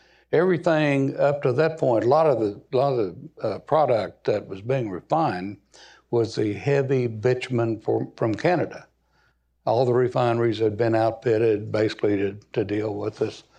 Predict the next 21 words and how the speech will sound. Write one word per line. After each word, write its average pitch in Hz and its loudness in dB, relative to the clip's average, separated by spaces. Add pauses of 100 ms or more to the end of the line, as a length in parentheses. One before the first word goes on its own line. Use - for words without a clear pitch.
(300)
endless 123 0
supply 113 -2
of 95 -2 (160)
bitumen, 107 -2 (280)
heavy 117 2
oil 101 0
from 107 -6
Canada. 156 -2 (640)
But 135 2
it 104 -4
didn't 151 2
have 120 0
much 117 0
middle 110 0
distillates, - -2
uh, 107 -2
so 107 0
it 107 -6
produced 139 2
gasoline, 101 -2
but 98 -6